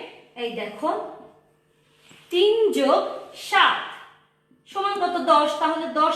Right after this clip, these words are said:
তারিখও কিন্তু এই মঙ্গলবার। আবার দশের সাথে আরো সাত যোগ করি, সতেরো। এই সতেরো তারিখও কিন্তু মঙ্গলবার। আবার দেখো,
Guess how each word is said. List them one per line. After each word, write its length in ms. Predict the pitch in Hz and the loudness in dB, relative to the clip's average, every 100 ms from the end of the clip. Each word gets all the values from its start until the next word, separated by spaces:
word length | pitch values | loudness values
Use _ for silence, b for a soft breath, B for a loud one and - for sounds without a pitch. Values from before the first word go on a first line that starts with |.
| 330 | 0
তারিখও 340 | 330 320 320 | -2 -2 -6
কিন্তু 260 | 294 294 330 | -6 -8 -4
এই 340 | 330 415 539 - - - | -2 0 -2 -8 -14 -6
মঙ্গলবার। 1200 | 247 277 285 302 427 539 - - - 294 262 - - - - - - | -2 0 2 2 2 2 -4 -10 0 2 4 0 -6 -14 -20 -20 -6
আবার 560 | 302 359 285 247 294 381 - - - - | 0 2 4 4 2 0 -6 -12 -18 -18
দশের 300 | 214 262 311 | -8 -6 -6
সাথে 280 | - 320 - | -6 -6 -2
আরো 280 | 311 277 302 | 0 0 -2
সাত 400 | - 294 277 233 | -2 -4 -4 -4
যোগ 140 | 285 285 | -6 -6
করি, 640 | 294 277 277 277 277 285 - _ _ - - _ _ _ _ | -4 -4 -4 -6 -10 -12 -20 _ _ -20 -20 _ _ _ _
সতেরো। 680 | - - 403 392 381 - 208 - - - - | -12 -2 2 4 2 -2 -4 -10 -18 -20 -10
এই 160 | 269 | -8
সতেরো 520 | 254 - 339 359 415 | -6 -2 -2 0 -4
তারিখও 420 | 403 330 302 302 302 | 0 0 0 -2 -6
কিন্তু 300 | 320 320 403 | -6 -2 0
মঙ্গলবার। 1400 | 370 285 294 285 320 440 508 - 247 302 - - - - - - _ | 2 2 2 0 2 2 2 -4 2 4 4 0 -8 -16 -20 -20 _
আবার 400 | - 339 294 254 | 0 2 2 0
দেখো, 600 | 233 233 294 339 - - | -6 -6 -2 -2 -2 -8